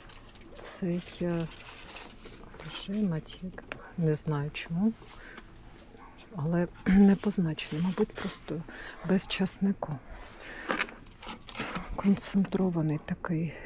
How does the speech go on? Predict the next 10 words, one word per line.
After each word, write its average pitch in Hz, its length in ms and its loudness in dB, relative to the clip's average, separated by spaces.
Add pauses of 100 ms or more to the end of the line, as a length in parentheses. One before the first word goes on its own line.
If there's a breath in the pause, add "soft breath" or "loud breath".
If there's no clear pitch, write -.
сік - 600 -2
сиропу, 196 680 0 (800 loud breath)
вісімдесят 175 640 0
п'ять. - 460 -2 (1120 loud breath)
Це - 180 -6 (140)
пів 170 200 0
літра, 165 320 -2
два 151 200 -2
сорок - 400 -4
дев'ять. 151 420 -6